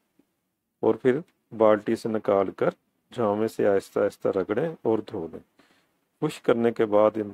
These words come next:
पर वैसलीन लगा लें। हल्दी और तेल की मालिश, हल्दी में तेल को मिलाकर मुतासरा हिस्से से मालिश करना फटी हुई एड़ियों में नमी बहाल करता है, जबकि इसका जो सबसे बड़ा फ़ायदा है, ये बड़ा ज़बरदस्त टोटका है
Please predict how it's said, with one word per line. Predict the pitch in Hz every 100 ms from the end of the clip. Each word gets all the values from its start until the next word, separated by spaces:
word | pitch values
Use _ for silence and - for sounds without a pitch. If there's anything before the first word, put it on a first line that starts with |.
| -
पर | -
वैसलीन | 151 107 98 95 98 92
लगा | 87 76
लें। | - - _ _ _ _ _ _ _ _ _ _ _ _ _ _ _ _
हल्दी | - 127 127 151
और | 139
तेल | - 120 104
की | 117
मालिश, | 101 78 73 - _ _ _ _ _ _ _ _ _ _ _ _ -
हल्दी | 117 120 175
में | 180
तेल | - 139 131
को | 139
मिलाकर | 135 117 110 - 151
मुतासरा | 143 123 110 - 131
हिस्से | 117 - 123
से | -
मालिश | 113 101 98 -
करना | 101 98 117 175 _ _ _ _ _ _ _
फटी | - 127 160
हुई | 156 151
एड़ियों | 120 117 117 120
में | 123
नमी | 110 110
बहाल | 113 104 92
करता | 87 104 - 143
है, | 208 - _ _ _ _ _ _
जबकि | - 131 147 - 147
इसका | 143 - 156
जो | 147
सबसे | - - - 180
बड़ा | 147 131
फ़ायदा | - 107 104 98
है, | 92 95
ये | 127
बड़ा | 127 139
ज़बरदस्त | 127 123 123 147 - -
टोटका | 107 - 110
है | 156